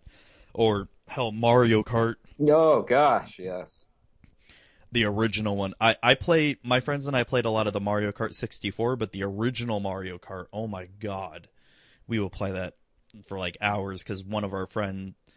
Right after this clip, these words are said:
Speaker 1: no, no, that was only two players. Yeah, we would just play that for hours, just doing that one.
Speaker 2: Oh, certainly. And it's still fun. I mean, that's the thing. Like, it's
Speaker 1: Oh, yeah.
Speaker 2: still fun. It holds up. And, and that's the testament to a good game is, you know,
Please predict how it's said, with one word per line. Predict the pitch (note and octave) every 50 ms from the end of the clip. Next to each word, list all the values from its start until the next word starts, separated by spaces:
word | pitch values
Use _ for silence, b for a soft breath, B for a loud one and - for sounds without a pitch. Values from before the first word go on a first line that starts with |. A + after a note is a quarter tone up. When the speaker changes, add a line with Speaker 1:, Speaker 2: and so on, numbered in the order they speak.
| b b b b b b B2+
Speaker 1:
no, | B2+ B2+
no, | B2 A#2
that | A2 A#2+
was | C3+ C3+ C3
only | A#2+ G#2+ F#2+ F#2
two | - - G2+ F#2+
players. | - F#2+ F2+ F2 F2 F2 F2+ F2 - - - -
Yeah, | A2+ A2+ G#2+ F#2+ F2+
we | F#2 G#2 G#2
would | G#2 G2
just | G2 F#2 -
play | - G#2+ F#2+ F#2
that | F#2+ F#2 F2+ F2+ -
for | _ - G2 F#2 F2+ -
hours, | F#2+ F#2+ F#2+ F2+ F#2 F2+ F2+ F2+ F2 - - - _ - F#2
just | F#2+ F#2+ F#2
doing | F#2+ F#2 F#2 F#2 F#2
that | F#2 F#2 F#2 D#2
one. | B1+ F2+ F#2 F2+ F#2 -
Speaker 2:
Oh, | G#3 A3+
certainly. | - - C#3 F#3 - - E2 D#2 C#2+ - _ _ _ _ _ _ -
And | D3 D#3+ F3+
it's | F3+ F3+ -
still | - G3+ A3+ A#3+ A#3
fun. | - - - - - - _ _ _ _ _ _ -
I | D#3
mean, | E3+ F3 F#3
that's | F#3 F#3+ F#3 F#3 -
the | - F3
thing. | - - G#3 F3+ D3 B2
Like, | A#2 B2 G#2+
it's | - F#3+ G#3
Speaker 1:
Oh, | B2 A2
yeah. | F#2+ F2
Speaker 2:
still | E2+ G3+ C4 A3+
fun. | - - G2+ A2+
It | C3 C3+
holds | D3 F3 F3 F3 E3 D3 E3
up. | F3+ C#3+ - - _ _ _ _ _ _ _ _ _ _ _ _ _ -
And, | C3+ C#3+ C#3
and | - C3 C3+ C3+
that's | C#3+ D#3 E3 -
the | - C#3+ C3
testament | - - C3+ C3 C3+ - - C3+ A#2+ A2 G#2
to | - B2+ B2 A2
a | G2+
good | G2+ A2 G#2+ G2 G2
game | A2 A2+ A#2+ B2 A2+ F2 E2
is, | E2+ E2 - - G#2
you | G2
know, | F#2+ F#2+ F#2+ F#2 F#2